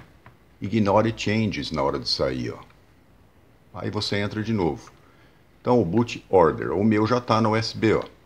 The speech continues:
Aqui você escolhe, ó, qual boot vai ser a primeira opção. Eu se-,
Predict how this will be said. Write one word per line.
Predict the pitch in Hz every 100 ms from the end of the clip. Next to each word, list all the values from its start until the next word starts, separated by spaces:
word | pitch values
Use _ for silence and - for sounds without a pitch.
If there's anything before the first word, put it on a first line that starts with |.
| _ _ - _ _ _ _ -
Aqui | - 110
você | 113 131 120
escolhe, | - - 117 110 80
ó, | - - - _ _ _ _ _ _
qual | - 95 107
boot | 90 95 -
vai | 95 98
ser | - 98 95 -
a | 92
primeira | 98 87 92
opção. | 101 - 104 90 -
Eu | 85
se-, | 90 -